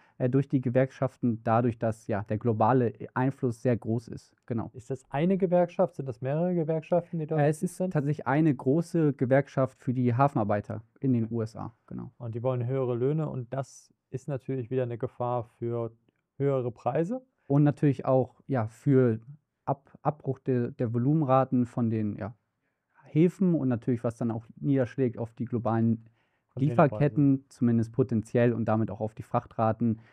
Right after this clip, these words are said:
Speaker 1: Wir haben es gesehen in Baltimore Anfang Mai, da war genau eine ähnliche Thematik, wo die Brücke eingestürzt ist. Natürlich sind die, die Einflüsse relativ gering und nur kurzfristig, muss man dazu sagen.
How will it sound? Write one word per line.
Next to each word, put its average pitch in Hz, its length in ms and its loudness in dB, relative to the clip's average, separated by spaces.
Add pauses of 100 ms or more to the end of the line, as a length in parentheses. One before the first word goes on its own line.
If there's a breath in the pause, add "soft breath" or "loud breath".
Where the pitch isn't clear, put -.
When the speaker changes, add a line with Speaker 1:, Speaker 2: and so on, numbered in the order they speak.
(140 soft breath)
Speaker 1:
Wir 123 100 2
haben 131 60 6
es 147 160 0
gesehen 131 320 4
in 123 160 0
Baltimore 147 720 2
Anfang 123 340 -2
Mai, 117 240 2
da 117 160 0
war 110 260 4 (460 soft breath)
genau 117 280 2
eine 120 180 2
ähnliche 147 260 0
Thematik, 131 480 0
wo 123 80 -2
die 113 80 -2
Brücke 143 260 -2
eingestürzt 131 600 0
ist. 123 300 -2 (500)
Natürlich 123 440 0
sind 113 220 0
die, 107 220 2
die - 140 -6
Einflüsse 120 500 -2
relativ 113 400 -2
gering 135 300 6
und 117 100 2
nur 113 160 2
kurzfristig, - 680 -10
muss - 160 -12
man - 120 -10
dazu - 220 -14
sagen. 107 260 -12